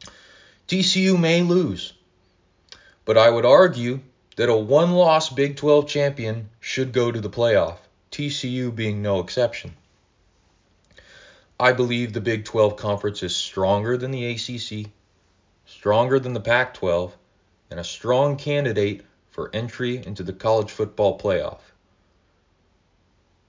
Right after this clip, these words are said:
Now that the Big Twelve hosts a conference championship game,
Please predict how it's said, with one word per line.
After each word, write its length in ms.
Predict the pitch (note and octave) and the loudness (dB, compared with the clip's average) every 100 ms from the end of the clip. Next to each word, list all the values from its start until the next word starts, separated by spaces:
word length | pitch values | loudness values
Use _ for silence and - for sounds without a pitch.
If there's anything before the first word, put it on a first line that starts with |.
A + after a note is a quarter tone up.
| _ _ _ _ - | _ _ _ _ 0
Now 220 | A2+ C3+ | 4 4
that 140 | C3+ | 2
the 80 | A2+ | -6
Big 320 | F#2 B2+ A2+ | 0 0 0
Twelve 580 | - D3 E3 D3 C3 - - _ _ _ _ _ _ | -2 2 4 4 4 -4 -20 _ _ _ _ _ _
hosts 340 | C3 A#2+ - | 0 0 -2
a 40 | G#2 | -6
conference 420 | B2 A2+ A2 G2 | -2 -2 -2 -6
championship 640 | - E3 F3+ B2+ G#2 G2+ - | -2 -2 -2 -4 -4 -6 -4
game, 360 | G2 G2 A2 | -4 -4 -6